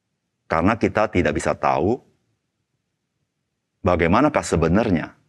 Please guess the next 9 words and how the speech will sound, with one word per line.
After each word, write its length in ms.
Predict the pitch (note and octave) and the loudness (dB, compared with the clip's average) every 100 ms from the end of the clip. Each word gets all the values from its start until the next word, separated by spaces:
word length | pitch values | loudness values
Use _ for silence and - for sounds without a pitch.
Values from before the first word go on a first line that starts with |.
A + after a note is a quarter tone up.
| _ _ | _ _
kondisi 460 | - D#2 D2+ - C#2+ | -2 0 0 -2 -4
diri 160 | D2 | -4
kita. 240 | - C#2 - - - _ _ _ _ _ _ _ _ _ _ _ | -6 -10 -12 -20 -20 _ _ _ _ _ _ _ _ _ _ _
Oleh 160 | - G#2+ | -2 0
karena 240 | A2+ A#2 | 2 2
itu, 160 | A2 C3+ | 2 2
saudara, 320 | G#2 F#2+ G#2 | 4 2 4
betapa 400 | G#2+ F#2 F2 F#2 | 2 2 0 0
penting 720 | - F#2 F2+ C#3 G#2 F2 G2+ | 0 0 2 2 2 0 -2